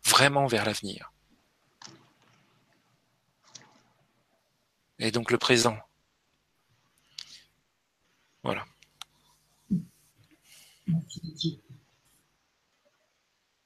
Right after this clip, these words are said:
Speaker 1: Elle est vraiment aimée, hein. Vraiment.
Speaker 2: Oui.
Speaker 1: On peut dire ça à tout,
Speaker 2: Oui.
Speaker 1: à tout le monde, hein.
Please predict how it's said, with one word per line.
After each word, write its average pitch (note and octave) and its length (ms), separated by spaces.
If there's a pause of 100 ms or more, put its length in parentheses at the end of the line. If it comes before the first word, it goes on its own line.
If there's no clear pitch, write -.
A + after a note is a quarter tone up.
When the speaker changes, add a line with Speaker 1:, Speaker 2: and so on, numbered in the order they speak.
(680)
Speaker 1:
Elle A#2 80
est A2 140
vraiment A#2+ 200
aimée, A2 280
hein. G2 140 (640)
Vraiment. G#2+ 320 (340)
Speaker 2:
Oui. F3 220 (400)
Speaker 1:
On - 60
peut - 120
dire G#2 160
ça - 140
à G#2 40
tout, E3+ 160
Speaker 2:
Oui. - 40
Speaker 1:
à G#2+ 120
tout - 120
le A2+ 60
monde, A#2 280
hein. - 420